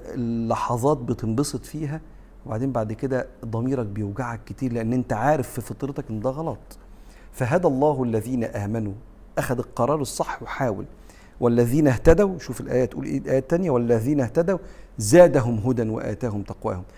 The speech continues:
ويزيد الله الذين اهتدوا هدى إن الذين آمنوا وعملوا الصالحات يهديهم ربهم بإيمانهم". لأن في هداية الإرشاد إن ربنا أرشدنا كلنا للصح، خد خطوة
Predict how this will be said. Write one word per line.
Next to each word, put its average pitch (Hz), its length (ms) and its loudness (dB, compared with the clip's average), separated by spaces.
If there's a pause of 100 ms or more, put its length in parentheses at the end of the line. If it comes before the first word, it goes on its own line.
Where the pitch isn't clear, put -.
(220)
ويزيد 120 600 0
الله 123 440 2
الذين 113 400 -2
اهتدوا 101 400 -4 (800)
هدى 117 200 -4 (600)
إن 151 200 8
الذين 120 460 2
آمنوا 120 520 0
وعملوا 120 320 0
الصالحات 120 640 -2
يهديهم 123 760 2
ربهم 113 480 0
بإيمانهم". 107 600 -4 (360)
لأن 123 160 2
في 202 280 2
هداية 190 360 4
الإرشاد 139 640 0
إن 120 140 0
ربنا 131 360 0
أرشدنا 165 400 0
كلنا 147 280 -2
للصح، 113 500 -6 (960)
خد - 180 -8
خطوة - 320 -12